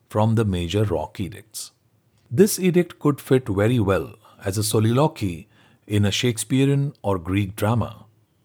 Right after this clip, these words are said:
It also contains very specific details with regards to the extent of casualties caused during this bloody conflict. Ashok puts a precise number to those killed, wounded, or enslaved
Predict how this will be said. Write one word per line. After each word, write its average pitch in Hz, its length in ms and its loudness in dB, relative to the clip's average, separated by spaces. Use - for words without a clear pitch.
It 101 140 -2
also 113 300 2
contains 117 500 0
very 104 320 0
specific 131 640 -2
details 107 580 0
with 120 220 0
regards 110 460 2
to 110 100 -2
the 98 120 0
extent 165 460 0
of 147 160 0
casualties 107 640 2
caused 107 480 0
during 113 380 4
this 107 200 0
bloody 87 360 -4
conflict. - 640 -10
Ashok 135 380 2
puts 135 280 0
a 110 60 0
precise 110 520 -2
number 107 460 2
to 98 80 -6
those 107 340 0
killed, 107 520 -2
wounded, 98 640 0
or 113 160 2
enslaved 127 680 0